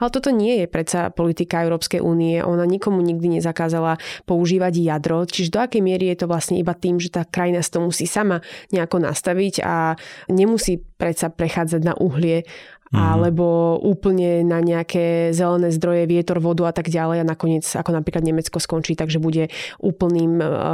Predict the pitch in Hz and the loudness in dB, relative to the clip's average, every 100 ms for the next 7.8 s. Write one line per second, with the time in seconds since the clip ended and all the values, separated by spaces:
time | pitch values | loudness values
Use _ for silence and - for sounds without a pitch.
0 | 160 160 165 - - - - - - - | 0 0 -2 -6 -18 -20 -20 -20 -8 0
1 | 202 180 180 175 180 170 165 165 - 165 | 2 2 0 0 0 2 2 0 0 -2
2 | 165 - 170 160 160 160 - 160 160 156 | -2 0 0 2 0 -2 0 0 2 0
3 | 151 165 165 165 - - 175 165 147 170 | -2 -4 -6 -8 -10 -10 -4 -2 -2 -4
4 | - 170 - 107 117 127 127 123 117 107 | -6 -2 0 2 4 4 4 4 2 0
5 | - - 107 107 107 104 104 107 - 107 | -2 0 2 4 2 4 4 2 2 0
6 | 95 95 107 98 101 92 - 104 95 - | 0 0 -2 0 0 0 0 -2 0 -2
7 | - - 104 104 101 95 98 | -4 -2 0 2 2 2 0